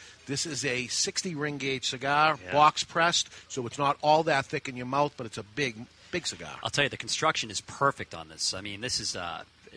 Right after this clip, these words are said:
Speaker 2: this is, this is what you're looking for in a box press. It's, it's
Speaker 1: Yep.
Speaker 2: perfect. I mean, it's perfect construction.
Speaker 1: Um, and you'll notice it's,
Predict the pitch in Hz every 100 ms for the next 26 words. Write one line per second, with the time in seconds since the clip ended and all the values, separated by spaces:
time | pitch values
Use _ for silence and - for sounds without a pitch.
0 | 139 156 - 104 - 147 - 110 101 127
1 | - 95 82 101 117 - 69 - 98 123
2 | 131 - 190 254 - - - _ 117 123
3 | 120 - - 147 180 143 - - 143 -
4 | - - - - - - - - 117 110
5 | 107 110 110 - 123 127 131 131 135 135
6 | 139 135 127 127